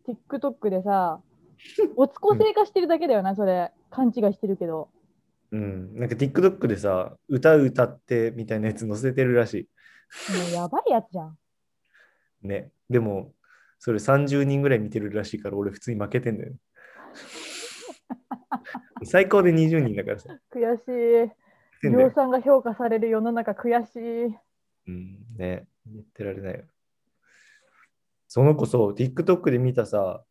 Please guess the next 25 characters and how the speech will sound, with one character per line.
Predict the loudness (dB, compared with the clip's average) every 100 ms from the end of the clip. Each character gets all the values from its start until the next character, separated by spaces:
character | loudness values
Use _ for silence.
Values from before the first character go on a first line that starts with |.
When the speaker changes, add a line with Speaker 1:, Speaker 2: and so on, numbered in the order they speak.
| _
Speaker 2:
な | -8
ん |
か | -4 -6 -6
人 | -8 -4 2
が | 2
い | 2 6
る、 | 6 6 2
働 | 0 4 4
い | 4
て | 0
る |
古 | 0 -2
着 | 0
屋 | -2
さ | -2
ん | -4
に | -6
行 |
き | -2
た | 0
い |
っ | 0
つ | -8
っ | _
て、 | -2 -2